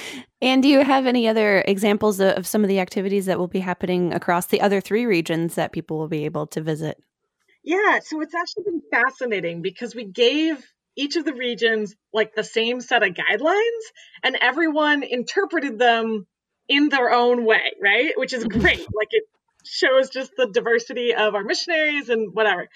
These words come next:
Speaker 2: So in Africa, there's one day where they decided to put together a drive across Africa. So they assembled
Speaker 1: <laughs> Wow.
Speaker 2: local driving footage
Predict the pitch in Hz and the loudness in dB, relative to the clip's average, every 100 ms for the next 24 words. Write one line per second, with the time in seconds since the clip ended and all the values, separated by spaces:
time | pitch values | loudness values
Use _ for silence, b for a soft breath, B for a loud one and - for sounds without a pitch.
0 | B B B - 311 294 - - 247 - | B B B -2 -2 -2 -4 -2 0 2
1 | 403 622 392 247 214 220 233 220 247 269 | 0 0 -6 -2 0 4 2 2 -2 -2
2 | 277 233 226 220 220 208 214 240 285 269 | 0 4 4 4 2 2 2 0 0 2
3 | 240 240 - 262 - 226 214 208 214 208 | 2 2 -4 -8 -6 -4 0 2 2 2
4 | 202 b b b 208 214 170 214 214 254 | 0 b b b -4 -4 0 4 4 4
5 | 262 254 233 226 208 214 185 - - 214 | 0 2 0 2 0 0 -6 -12 -4 -2
6 | 208 262 349 - 339 349 302 277 247 220 | 2 4 4 4 2 2 0 -2 -4 -6
7 | _ 233 240 466 269 302 - 339 - 247 | _ -18 -8 0 2 2 2 -2 -2 -2
8 | 269 320 339 285 294 - 233 202 190 190 | 2 4 2 -2 -6 0 2 2 0 -2
9 | 180 | -6